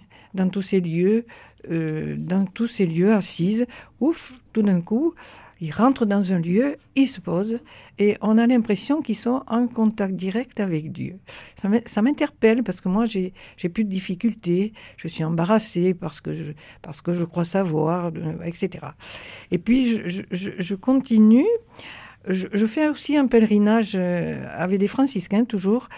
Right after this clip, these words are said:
euh, sur les chemins de Saint-Jacques. Et là, je suis interpellée et, et, et on nous pose une question et on nous dit, «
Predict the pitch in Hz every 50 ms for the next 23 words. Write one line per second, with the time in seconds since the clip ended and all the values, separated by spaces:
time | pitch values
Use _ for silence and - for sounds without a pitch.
0 | - - - - - - - - - 180 185 180 180 180 175 175 - - - -
1 | - - 170 175 - - 214 214 214 - 214 196 190 185 - 190 180 175 165 208
2 | 247 311 330 - - - _ - - - - - - - - - 170 202 254 285
3 | - - 247 226 220 220 214 208 - - 185 175 170 180 208 240 269 - 202 185
4 | 196 - - 170 165 147 160 160 147 - - - - - - - 185 170 170 170
5 | 160 170 196 190 185 170 - 254 254 220 220 196 175 - 190 175 180 - - 226
6 | 254 269 247 214 190 180 185 170 190 240 277 277